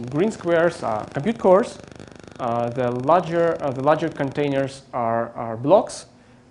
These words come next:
and the larger containers are S M Ms, uh, like, uh, symmetric multiprocessors, uh, for Maxwell. <coughs> Uh, so from this picture, you can already guess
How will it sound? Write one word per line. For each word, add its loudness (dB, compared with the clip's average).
and -4
the -4
larger 2
containers -2
are -4
S -2
M -2
Ms, -6
uh, -6
like, -10
uh, -6
symmetric -8
multiprocessors, -6
uh, -8
for -6
Maxwell. -8
<coughs> -8
Uh, 0
so 0
from 0
this -4
picture, -2
you 2
can 0
already 2
guess 0